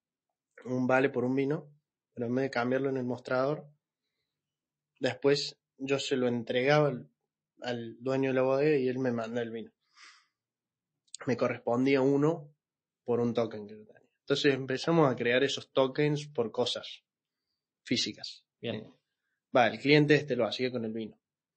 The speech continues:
Speaker 1: Bueno, trabajamos mucho con él. Después, llegado un cierto tiempo, nos empezó a interesar un rubro fintech. Mi socio José había querido hacer una tarjeta de débito cripto y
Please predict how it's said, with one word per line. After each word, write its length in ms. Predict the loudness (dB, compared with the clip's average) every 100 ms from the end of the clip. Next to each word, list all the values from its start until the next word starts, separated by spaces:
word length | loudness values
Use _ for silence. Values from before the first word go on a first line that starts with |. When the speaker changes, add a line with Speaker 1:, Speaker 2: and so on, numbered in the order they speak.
| _ _ _ _ _ _ _ _ _
Speaker 1:
Bueno, 200 | 4 6
trabajamos 480 | 6 4 4 4 4
mucho 240 | 4 4
con 140 | 4 6
él. 400 | 6 6 4 -6 _
Después, 1080 | -6 -6 2 4 6 6 6 6 2 -8 -12 _ _ _ _ -6
llegado 320 | 2 4 6
un 60 |
cierto 340 | 4 -2 -2 2
tiempo, 760 | 4 2 4 4 4 0 -4 _ _ _ _ _ _
nos 180 | -4 -2
empezó 320 | 0 0 0
a 40 | 2
interesar 440 | 4 2 0 0
un 120 | 0
rubro 280 | 2 2 2
fintech. 500 | 0 0 2 0 -2 -6 _ _ _ _ _ _ _ _ _ -8
Mi 100 | -2
socio 320 | 0 2 2 2
José 540 | 2 2 4 4 2
había 260 | 0 0 -2
querido 300 | -2 -2 -2
hacer 240 | -4 -6
una 160 | -8 -10
tarjeta 460 | -12 -16 -10 -4
de 80 | -2
débito 400 | -2 -4 -6 -10
cripto 500 | -6 -4 -4 -2 -2
y 160 | -2